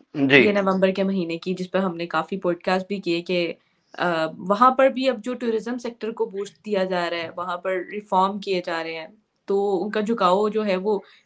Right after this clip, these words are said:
Speaker 2: एंटरटेनमेंट वाली साइड पे होता जा रहा है। तो हम
Speaker 1: जी,
Speaker 2: जो है
Speaker 1: बिल्कुल।
Speaker 2: हमको क्यों नहीं
Speaker 1: बि-,
Speaker 2: इतना आगे आ रहे?
Speaker 1: बिल्कुल ऐसे ही है कि सिर्फ मुस्लिम ही नहीं, जाहिर बात है और भी जो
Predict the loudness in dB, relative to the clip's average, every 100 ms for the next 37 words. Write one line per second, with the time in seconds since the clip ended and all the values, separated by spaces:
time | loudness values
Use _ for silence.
0 | 0 0 4 4 4 0 0 -2 -2 0
1 | 0 0 -2 -4 -4 -4 -4 -4 -4 -4
2 | 2 8 10 10 10 10 8 6 -2 -4
3 | -4 -2 -2 -2 -10 -8 -6 -6 -10 -8
4 | 2 4 10 12 12 12 12 12 10 8
5 | 10 10 10 8 10 12 12 12 10 12
6 | 12 12 12 10 12 12 12 12 12 10
7 | 10 8 6